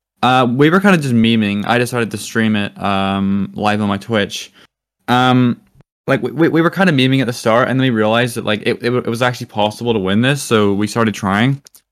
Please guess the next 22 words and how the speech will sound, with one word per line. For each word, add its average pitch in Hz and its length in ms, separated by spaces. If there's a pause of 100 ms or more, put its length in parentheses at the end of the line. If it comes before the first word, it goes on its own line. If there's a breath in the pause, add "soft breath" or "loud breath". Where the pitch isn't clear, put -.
(300)
Um, 123 580
and, 135 160
and, 156 280
and 147 160
we 180 140
literally 131 400
wiped, 98 640
like, 98 240
most 113 400
of 104 100
those 98 220
games. 104 320
I 117 140
think 156 160
we 151 80
got 123 280
either 113 540
first 131 380
or 120 80
second 107 400
every 98 180
time. 98 400